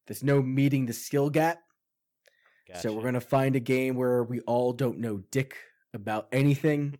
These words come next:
Speaker 2: <laughs>
Speaker 1: and we'll see, we'll see where it goes from there. So it's Dead or Alive. All my other projects I'm still working on.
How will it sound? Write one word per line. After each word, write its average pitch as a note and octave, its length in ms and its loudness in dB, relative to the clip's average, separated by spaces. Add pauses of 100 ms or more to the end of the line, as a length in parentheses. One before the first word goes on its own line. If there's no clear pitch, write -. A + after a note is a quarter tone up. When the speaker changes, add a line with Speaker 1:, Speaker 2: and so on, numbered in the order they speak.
Speaker 2:
<laughs> - 640 -20
Speaker 1:
and F#2+ 680 -8 (140)
we'll G#2 180 -12
see, G#2+ 580 -8
we'll G#2 120 -10
see A#2 220 -8
where A2+ 180 -4
it F#2+ 80 -8
goes G2+ 220 -6
from F#2+ 160 -10
there. E2+ 260 -14 (200)
So F2 420 -16 (100)
it's - 140 -18
Dead A#2+ 140 -4
or A#2+ 80 -2
Alive. A#2+ 420 -6 (340)
All C3 120 2
my C3+ 120 4
other B2+ 180 0
projects B2 540 -4
I'm G#2 80 -8
still A2 240 -6
working G#2 340 -6
on. G#2 400 -8